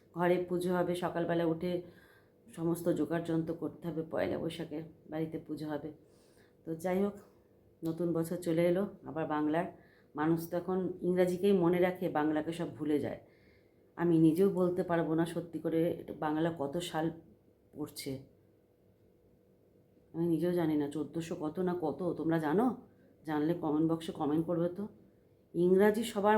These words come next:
মনে থাকে, ইংরাজি সালটা, যেমন দু হাজার চব্বিশ, সবার মুখে মুখে দু হাজার চব্বিশ, কিন্তু দেখো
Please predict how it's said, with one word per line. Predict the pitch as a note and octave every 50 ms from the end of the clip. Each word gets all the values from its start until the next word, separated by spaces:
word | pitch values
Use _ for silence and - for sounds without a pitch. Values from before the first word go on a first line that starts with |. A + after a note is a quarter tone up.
| G#3 G3
মনে | F#3 F3+ F3 D#3 D#3+
থাকে, | D#3+ D#3 - C#3+ C#3+ C#3+ - - - _ _ _ -
ইংরাজি | E3+ F3 F3 E3+ E3 D#3 D#3+ D#3+ D#3+
সালটা, | E3 D3+ C3+ C3+ C3 C3+ C3+ C#3 C#3 - - - _ _ _ _ _ _ _ _ _ _ _ _ -
যেমন | D#3+ D#3 E3+ F3+ F3+
দু | F3+ E3
হাজার | D#3+ D#3+ D3+ D3+ D#3+ D#3+ -
চব্বিশ, | C#3+ B2 - - C#3+ - -
সবার | E3 D#3+ F3 F3 F3
মুখে | E3+ E3 - F3+ F3
মুখে | E3+ F3 F#3+ E3 D#3+
দু | D#3 D#3+
হাজার | E3 D#3 D#3 D#3+ -
চব্বিশ, | E3 C#3+ C#3 - - C#3 C#3 C#3 - - - - - - - - _ _ _ _ _ _ -
কিন্তু | E3 D#3 D3+ C#3+ C#3+ D3+ C#3 D3+
দেখো | D3 C#3+ D3 -